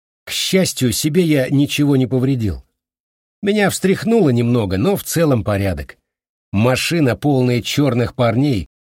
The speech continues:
подъехала сзади. Они выскочили. Верные своему слову, они все держали в руках по бритве.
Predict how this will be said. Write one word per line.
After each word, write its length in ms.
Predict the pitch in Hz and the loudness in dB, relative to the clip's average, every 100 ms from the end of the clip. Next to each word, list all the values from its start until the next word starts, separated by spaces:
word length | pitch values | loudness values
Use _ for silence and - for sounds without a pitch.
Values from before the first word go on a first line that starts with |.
| _ | _
подъехала 640 | 123 117 120 131 131 123 | 0 2 0 0 0 0
сзади. 500 | 107 101 131 104 80 - _ _ _ | 0 0 0 -2 -6 -14 _ _ _
Они 260 | 92 113 120 | -2 0 0
выскочили. 720 | 104 120 135 110 - 87 76 - _ _ _ _ - | 0 0 0 -4 -4 -4 -6 -10 _ _ _ _ -8
Верные 580 | 117 196 190 151 156 135 | -2 2 2 2 2 2
своему 440 | 131 147 147 151 | 2 2 2 0
слову, 560 | 135 156 180 151 110 85 | 0 0 2 2 0 -2
они 260 | 127 160 165 | 0 0 0
все 300 | - - 220 | -2 -2 0
держали 420 | 185 175 165 180 | 2 2 2 2
в 100 | 156 | 2
руках 380 | 156 147 160 - | 0 0 -2 0
по 140 | 160 | -2
бритве. 600 | 135 143 123 95 82 58 | 0 0 0 -2 -10 -12